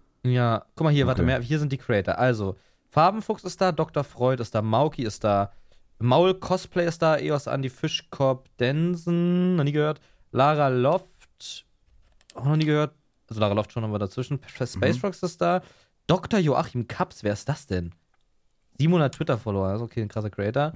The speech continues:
Speaker 2: Das ist krass, kenn ich nicht, hab mehr.
Speaker 1: Ähm, äh, äh, äh, äh, ähm, Sissa ist da, Reese ist da, Papa Platte. Bruder, die sind so unten, so weit ungelistet.
Speaker 2: Oh, Rätsmann ist auch da?
Speaker 1: Ja.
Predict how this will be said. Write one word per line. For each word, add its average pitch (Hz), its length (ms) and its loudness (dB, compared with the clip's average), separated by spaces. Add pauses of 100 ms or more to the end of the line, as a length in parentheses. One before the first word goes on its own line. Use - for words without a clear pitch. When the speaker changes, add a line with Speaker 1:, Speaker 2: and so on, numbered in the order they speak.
(100)
Speaker 2:
Das 90 80 -10
ist - 160 -16
krass, 92 240 -4
kenn 98 160 0 (100)
ich 107 60 2
nicht, 123 80 4
hab 127 160 4
mehr. 110 220 4
Speaker 1:
Ähm, 135 280 2 (2250)
äh, 117 40 -2
äh, 104 240 0
äh, - 0 -
äh, - 0 - (640)
ähm, 117 360 -4 (180)
Sissa 220 460 0
ist - 180 -8
da, 185 220 2
Reese 180 340 -4
ist - 140 -12
da, 170 80 0
Papa 143 220 -2
Platte. 139 240 -8 (220)
Bruder, 143 260 2
die 107 120 -8
sind 135 240 -4
so 131 160 -2
unten, 156 540 -4
so 123 80 -6
weit 170 160 -2
ungelistet. 139 540 -6
Speaker 2:
Oh, 143 100 2
Rätsmann 180 360 0
ist 160 80 -4
auch 175 140 0
da? 190 380 -2 (160)
Speaker 1:
Ja. 104 260 -2